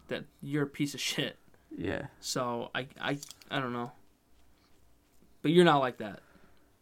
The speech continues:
Speaker 2: No, I don't think I'm like that.
Speaker 1: No, you're not.
Speaker 2: I think I consider other people
Speaker 1: Yeah.
Speaker 2: often.
Speaker 1: Yeah.
Speaker 2: Whether I show it or not, I do. I actually think about all of my friends and family.
Speaker 1: Yeah.
Speaker 2: Um, more, more now than ever, actually.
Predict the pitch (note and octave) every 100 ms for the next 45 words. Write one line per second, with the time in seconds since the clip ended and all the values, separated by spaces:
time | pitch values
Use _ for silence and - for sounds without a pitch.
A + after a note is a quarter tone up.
0 | - - - _ - - C3 B2+ A#2+ B2
1 | A#2+ B2 G#2 A2 G#2 - - A2+ - -
2 | C#3+ B2+ G#2+ F#2+ - A#2+ B2 A#2 G#2+ A2+
3 | - - G2+ F#2 - - G#2 - F#2 -
4 | - - - - - - D3 F2+ - -
5 | - B2+ - G#2 - - - - - F#3
6 | A2 - - C#3+ D3+ C3 - C#3 C3 A#2+
7 | - A2+ G#2+ - G#2 G2+ G#2 G#2 - A2
8 | A2 A#2+ A#2 G#2+ G#2 - A#2 A2+ A#2 A2+
9 | - G#2+ G#2 G2+ - G#2 A2 B2+ B2+ -
10 | D3 C3 A#2+ - - - - - - -
11 | - - - - - - - G#2+ A2 -
12 | G#2+ G#2+ G#2 - - - - - G#2+ G2+
13 | G2+ G2+ - - - - -